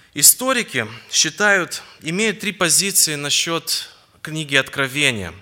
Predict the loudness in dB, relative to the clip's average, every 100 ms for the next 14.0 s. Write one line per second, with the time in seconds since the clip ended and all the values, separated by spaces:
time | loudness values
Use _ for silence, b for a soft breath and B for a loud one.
0 | -20 -20 B B B B 0 2 2 2
1 | 2 0 -2 0 0 0 -6 -4 -2 -2
2 | -2 -4 -4 -4 -4 -4 -2 -2 0 0
3 | 0 -4 -6 2 4 4 2 -2 -4 -2
4 | 0 0 0 -2 -4 -18 _ _ -10 -8
5 | -8 -8 -8 -6 -6 -4 -4 -4 -4 -2
6 | 2 2 2 0 2 2 -2 -12 b b
7 | b b b b b b _ _ _ -4
8 | -4 -2 -4 -4 -4 -2 -2 0 4 4
9 | 4 0 -2 -14 -20 -6 0 0 2 4
10 | 4 4 -2 -8 0 0 2 4 4 2
11 | -8 b b b b b b -2 2 4
12 | 4 4 0 4 6 6 2 0 0 2
13 | 4 6 4 2 0 0 2 2 0